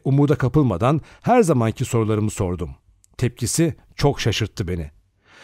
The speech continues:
Söylediklerini bir bir anımsıyorum. "Haklısınız." demişti. "Cinayetin ne olduğunu çoğu insan bilmez. Birine arsenik yutturmak, birini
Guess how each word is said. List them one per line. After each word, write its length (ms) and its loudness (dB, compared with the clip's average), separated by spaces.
Söylediklerini 800 2
bir 240 2
bir 80 4
anımsıyorum. 680 -4
"Haklısınız." 640 0
demişti. 440 -6
"Cinayetin 760 2
ne 220 0
olduğunu 640 0
çoğu 240 4
insan 380 2
bilmez. 500 -4
Birine 440 2
arsenik 480 2
yutturmak, 580 -4
birini 480 2